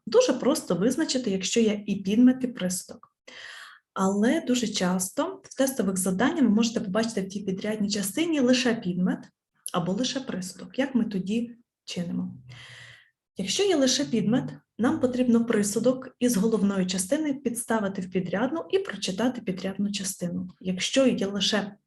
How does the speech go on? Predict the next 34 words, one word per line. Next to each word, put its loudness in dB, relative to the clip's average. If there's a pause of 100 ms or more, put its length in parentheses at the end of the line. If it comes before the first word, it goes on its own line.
(120)
присудок, -2
ми -2
підставляємо 0
підмет. -2 (120)
Тобто, -4
чого 4
не 4
вистачає, 0
підставляємо 0
з 2
головної 6
частини. -2 (440)
І -6
намагаємося 2
прочитати 0
це -4
речення. -6
Якщо 0
воно 6
читається, 0
значить 2
це -6
складнопідрядне -2 (400)
обставинне 0
порівняння. -4
Ну 6
і 2
не 4
забувайте 0
про -6
типові -4
ж -4
сполучники -4
в -6